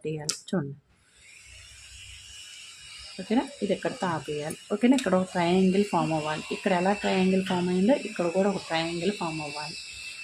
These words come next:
ఓకే, ఇప్పుడు ఏం చేయాలంటే, కింద నుంచి రెండు ఇంచులు పైకి మార్క్ చేసుకోవాలి. ఓకే, మార్క్ చేసుకుని మన దగ్గర ఆర్మ్ హోల్ స్కేల్ ఉంది కదా, ఈ స్కేల్ని ఇలా పెడుతున్నారు, ఇలా కాదు పెట్టాల్సింది,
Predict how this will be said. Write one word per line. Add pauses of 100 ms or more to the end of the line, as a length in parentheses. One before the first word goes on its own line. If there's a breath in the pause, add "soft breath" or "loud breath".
(100)
ఓకే, (320 loud breath)
ఇప్పుడు
ఏం (120)
చేయాలంటే,
కింద
నుంచి
రెండు
ఇంచులు (100)
పైకి
మార్క్
చేసుకోవాలి. (640 loud breath)
ఓకే, (340)
మార్క్
చేసుకుని (180)
మన
దగ్గర
ఆర్మ్
హోల్
స్కేల్
ఉంది
కదా, (140)
ఈ
స్కేల్ని (420 loud breath)
ఇలా
పెడుతున్నారు,
ఇలా
కాదు
పెట్టాల్సింది,